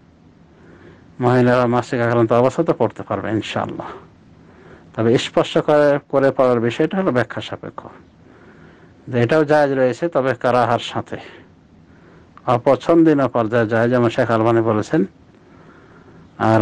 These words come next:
বিশেষ করে কিছু হা-, হাদিসের দাবি অনুযায়ী এগুলি এভাবে, এ, অজু সহই পড়া উচিত কোরআন কারীম।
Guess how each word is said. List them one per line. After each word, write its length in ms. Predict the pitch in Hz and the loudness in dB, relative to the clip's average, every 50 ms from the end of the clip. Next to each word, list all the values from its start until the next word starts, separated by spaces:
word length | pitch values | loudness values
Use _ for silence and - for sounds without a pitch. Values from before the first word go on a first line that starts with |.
| 113 | 4
বিশেষ 280 | 107 123 117 - 135 - - | 2 2 0 0 -2 0 0
করে 160 | 135 123 117 | 0 0 0
কিছু 220 | 117 131 120 - 127 | 0 -4 -4 -4 -4
হা-, 300 | 110 123 123 120 120 - | -2 0 0 0 -2 -2
হাদিসের 500 | - 120 113 110 127 - - - 147 123 107 | -4 -2 0 0 0 0 0 0 -2 0 2
দাবি 320 | 113 110 110 107 110 123 123 117 113 | 2 2 2 2 2 2 2 4 2
অনুযায়ী 540 | 113 113 113 107 104 110 104 107 123 139 139 - - - - _ _ - - _ _ | 2 2 2 2 2 2 2 2 0 0 -2 -6 -16 -20 -20 _ _ -20 -20 _ _
এগুলি 420 | 147 131 113 107 120 107 113 117 123 127 98 110 117 | -10 -8 -4 -4 -2 0 2 2 4 4 4 2 2
এভাবে, 360 | 107 117 117 104 107 117 123 131 139 - - _ - - - - - - - - - - - - - _ - - - 127 | 2 2 0 2 2 2 2 2 0 -4 -10 _ -20 -20 -20 -20 -20 -20 -20 -20 -20 -20 -20 -20 -20 _ -20 -20 -10 -6
এ, 420 | 117 110 113 113 113 117 113 117 117 117 | -2 0 2 4 4 4 4 4 4 4
অজু 180 | 110 120 131 117 | 4 4 2 0
সহই 460 | - - 113 104 107 123 127 139 143 | 0 -2 -4 0 2 2 2 2 2
পড়া 280 | 139 135 113 113 107 | 2 0 0 2 0
উচিত 220 | 101 90 - 107 101 | 0 -2 -6 -10 -8
কোরআন 260 | - 113 104 104 110 | -6 -4 -2 -2 -4
কারীম। 340 | 107 - 110 110 131 156 | -2 -2 0 2 4 4